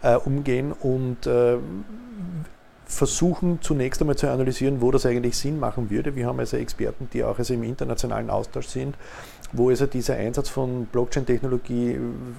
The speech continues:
angesehen wird. Es gibt hier verschiedene Use Cases, auch im Bundesrechenzentrum hat man sich sehr intensiv schon seit längerer Zeit mit diesem Thema beschäftigt. Allein, es ist derzeit noch nicht so weit, dass wir sagen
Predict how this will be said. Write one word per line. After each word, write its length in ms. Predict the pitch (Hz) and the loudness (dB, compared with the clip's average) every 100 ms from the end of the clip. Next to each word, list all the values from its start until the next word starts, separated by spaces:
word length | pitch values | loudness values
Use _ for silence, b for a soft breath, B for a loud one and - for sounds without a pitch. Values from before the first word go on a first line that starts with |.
| - - - | -16 -20 0
angesehen 760 | 117 135 147 - 127 120 113 | 2 2 0 2 4 2 0
wird. 260 | 113 160 - | 2 2 2
Es 140 | 120 | 0
gibt 220 | - 135 - | 0 0 0
hier 120 | 139 | -2
verschiedene 420 | - 135 123 117 | -2 -4 -2 0
Use 280 | 110 117 - | 0 -2 -2
Cases, 240 | 135 139 | -2 0
auch 160 | 107 104 | -2 0
im 100 | 113 | 0
Bundesrechenzentrum 960 | 117 151 143 123 143 139 117 120 135 | 0 0 0 0 0 -2 -2 -2 -2
hat 140 | 123 - | -2 -4
man 80 | 123 | -6
sich 160 | 123 | -4
sehr 180 | - 110 | -2 -2
intensiv 540 | 110 117 - 117 143 B B B B B | -2 -4 -2 -2 -2 B B B B B
schon 180 | - 127 | -4 -2
seit 140 | 120 113 | 0 0
längerer 380 | 110 139 127 | 0 2 2
Zeit 320 | - 104 110 143 | 4 2 0 -2
mit 120 | 123 | -2
diesem 260 | 123 127 | -2 -2
Thema 280 | 110 110 127 | -2 -2 -2
beschäftigt. 680 | - 113 - 110 - 143 - B B B B B - - | 0 0 0 0 0 -2 -2 B B B B B -10 2
Allein, 500 | 127 110 127 165 196 | 6 6 4 0 0
es 180 | - 156 | 0 0
ist 180 | - | 2
derzeit 360 | 127 135 156 - | 4 6 4 2
noch 120 | 139 | 0
nicht 220 | 131 147 - | 0 0 2
so 240 | 127 147 | 2 6
weit, 240 | 120 127 | 6 6
dass 100 | 139 | 4
wir 80 | 139 | 2
sagen 400 | 131 139 139 139 | 2 2 2 -2